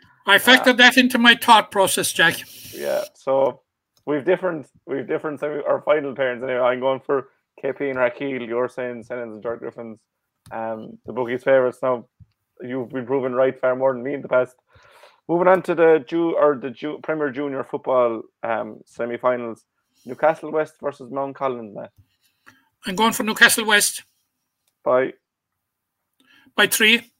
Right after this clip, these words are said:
Speaker 2: Newcastle by three. I'm gonna go for Mount Collins by one. Um, the fact that Newcastle still have the senior championship to deal with, I just don't know if, like, they could use, still use players. They could still have players in mind that they don't want playing, but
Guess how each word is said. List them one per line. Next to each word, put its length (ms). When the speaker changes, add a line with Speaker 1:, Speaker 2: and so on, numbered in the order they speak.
Speaker 2:
Newcastle 460
by 160
three. 320
I'm 140
gonna 160
go 160
for 100
Mount 220
Collins 340
by 200
one. 340
Um, 440
the 80
fact 260
that 120
Newcastle 580
still 380
have 360
the 420
senior 260
championship 360
to 80
deal 240
with, 100
I 80
just 320
don't 220
know 160
if, 380
like, 240
they 100
could 200
use, 340
still 140
use 240
players. 340
They 80
could 140
still 140
have 120
players 260
in 80
mind 280
that 80
they 80
don't 160
want 160
playing, 300
but 100